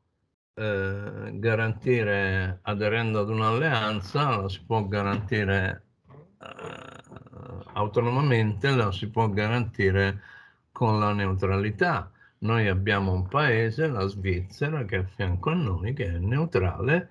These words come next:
ha delle forze armate e quindi ha fatto un tipo di scelta. Anche gli ucraini potevano fare una scelta o l'altra.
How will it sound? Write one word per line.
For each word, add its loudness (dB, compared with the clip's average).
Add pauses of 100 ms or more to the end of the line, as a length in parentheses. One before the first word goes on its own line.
(280)
ha 0
delle 2
forze 2
armate 0
e -2
quindi 0
ha 4
fatto -4
un 2
tipo -2
di -2
scelta. -2 (640)
Anche 2
gli 2
ucraini 4
potevano -2
fare 0
una 0
scelta 0
o -4
l'altra. 0